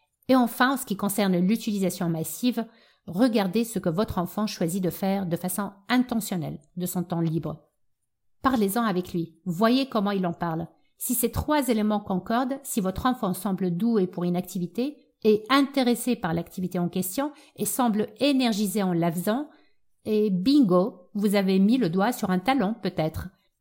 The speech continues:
Dans tous les cas, talent ou pas, vous avez mis le doigt sur quelque chose de très important. Mais votre rôle ne s'arrête pas là. Il vous faut maintenant observer d'un peu plus près.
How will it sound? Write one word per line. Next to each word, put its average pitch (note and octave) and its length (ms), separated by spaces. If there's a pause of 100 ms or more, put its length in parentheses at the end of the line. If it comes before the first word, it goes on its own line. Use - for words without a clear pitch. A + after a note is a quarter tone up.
(200)
Dans G#3+ 180
tous A3+ 140
les C4+ 160
cas, C4 180
talent A3 300
ou F3 60
pas, A#3+ 380
vous F#3 300
avez F#3 240
mis G3+ 220
le F#3 120
doigt F3+ 220
sur F#3+ 160
quelque F3+ 240
chose G3+ 240
de D#3+ 220
très F#3 320
important. E3 500 (840)
Mais G#3 260
votre G3+ 280
rôle A#3 220
ne F#3 80
s'arrête F3+ 380
pas E3 100
là. F3+ 340 (100)
Il G#3+ 120
vous G#3+ 100
faut C4 160
maintenant A#3+ 320
observer B3 400
d'un G#3+ 140
peu A#3 140
plus A3+ 140
près. - 340